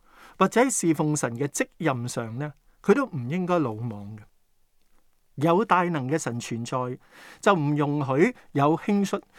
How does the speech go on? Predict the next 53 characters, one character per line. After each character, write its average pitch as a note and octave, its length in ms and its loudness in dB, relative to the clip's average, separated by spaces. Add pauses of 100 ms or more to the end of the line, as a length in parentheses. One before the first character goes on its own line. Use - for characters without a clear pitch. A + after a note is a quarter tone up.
(140)
或 D#3+ 140 4
者 F3+ 260 0
強 C3 420 -2
迫 G3 100 2
出 G3 200 -6
嚟 D3+ 120 -4
嘅 A2+ 200 -6
言 A2+ 160 -8 (100)
語， G#2 200 -14 (720)
因 C#4+ 100 6
為 A#3+ 140 4
事 D#3+ 180 0
實 D#3+ 140 2
上 C#3+ 340 0 (140)
神 A2+ 340 -6
高 G3 160 2
過 D3 320 0
人， A2+ 160 -10 (500)
就 E3 200 4
好 A#3+ 40 -2
似 D#3+ 380 2
天 G#3 400 -2
高 F#3+ 220 2
過 C#3+ 180 -2
地 A#2 140 -6
一 A2 140 -8
樣。 A#2 220 -10 (600)
嗱， E3 100 4
呢 C4 160 2
度 G#3+ 160 4
係 E3 220 0
要 F3+ 80 4 (100)
教 E3+ 260 -4
導 C3 120 -4
我 B2+ 260 -6
哋 A#2 160 -8
啊， C3+ 60 -16 (340)
當 D4 180 4
人 D#3+ 160 0
行 C#3 300 -2
近 D3 220 0
神 A#2+ 280 -2
嘅 C#3 120 0
時 B2+ 160 -6
候 A#2+ 180 -6
呢， C#3+ 140 -4 (180)
要 F3 220 6
學 - 240 2
習 B2+ 180 0 (240)
點 C#3 180 0
樣 D#3+ 400 -2
去 C3 280 -2
抑 F#3 120 -4